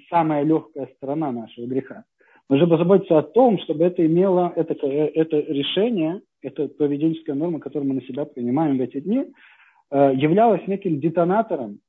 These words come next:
который повлечет за собой дальнейшие изменения. Как этого достичь? Как работает этот механизм? Как можно проанализировать свою жизнь, свои поступки, свои грехи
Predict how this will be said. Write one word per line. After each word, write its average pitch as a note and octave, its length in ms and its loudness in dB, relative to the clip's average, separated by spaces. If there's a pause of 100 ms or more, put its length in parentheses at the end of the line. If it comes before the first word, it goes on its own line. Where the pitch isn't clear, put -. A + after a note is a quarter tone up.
(120)
который D#3+ 360 -6
повлечет C#3+ 540 -4
за C#3+ 180 -12
собой D3+ 340 -2
дальнейшие D3+ 680 0
изменения. B2 480 -4 (1600)
Как A3+ 300 2
этого F#3 280 0
достичь? C#3+ 640 -8 (920)
Как A3 220 4
работает F3 480 6
этот D#3 220 -2
механизм? A#2 540 -8 (2250)
Как A#3 360 2 (280)
можно F#3 480 0
проанализировать F3 1000 -2
свою D#3 280 -4
жизнь, F3+ 280 -4
свои D#3 180 -4
поступки, D#3+ 1000 -4
свои D3+ 260 -2
грехи D3 640 -4